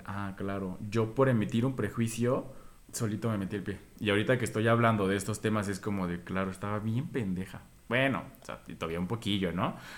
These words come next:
Pero este, no, o sea, pero emitir esos prejuicios que a mí también me hicieron en algún momento, o sea, yo seguía replicando como este, como este cierto bullying hacia otras personas para yo no sentirme inferior a otros.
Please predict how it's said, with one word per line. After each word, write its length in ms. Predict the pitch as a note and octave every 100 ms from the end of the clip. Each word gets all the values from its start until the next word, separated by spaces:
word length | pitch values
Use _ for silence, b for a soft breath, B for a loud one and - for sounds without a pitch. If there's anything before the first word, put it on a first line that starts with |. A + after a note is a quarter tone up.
| B -
Pero 180 | A#2+
este, 240 | A2 - G#2+
no, 280 | C#3+ D3 -
o 60 | A2+
sea, 180 | A#2
pero 240 | - G#2+ A2
emitir 340 | A2+ A#2 C3+
esos 220 | D#3 D3+
prejuicios 640 | - A2 A2+ A2+ B2 D3+ - -
que 80 | -
a 80 | G2
mí 140 | G#2
también 560 | - B2+ B2 A#2+ B2 B2 B B B B B - - - - - - - -
me 200 | C3 A#2+
hicieron 380 | A2 - A#2+ C3
en 80 | C3
algún 260 | A2 A2 A#2
momento, 720 | A#2 A#2 A2+ A#2+ A#2+ C4+ -
o 60 | -
sea, 120 | A2+
yo 140 | A#2+ B2+
seguía 280 | C3 A2
replicando 1120 | A2 B2+ A#2 G2 - G#2 A2 A2 A#2 C3+ - - -
como 320 | G#2+ G2 G2+
este, 840 | G2 - A2+ A2+ A2+ G#2+ F2 D#2 - - - - - - -
como 180 | - G2
este 160 | G#2 A2
cierto 380 | A2+ G#2 A2+
bullying 400 | G#2+ A2 A2+ A#2+ -
hacia 300 | F#2+ G2 F#2+
otras 300 | G#2 A2+ G#2+
personas 640 | G#2+ G#2 A2+ A2 G#2+ B2+
para 200 | - F#2
yo 120 | F2+ G2+
no 80 |
sentirme 480 | G2+ F#2 F#2+ F#2+ F#2
inferior 540 | F#2+ F#2 F2+ G2 G2 -
a 100 | F#2
otros. 400 | G#2+ - F2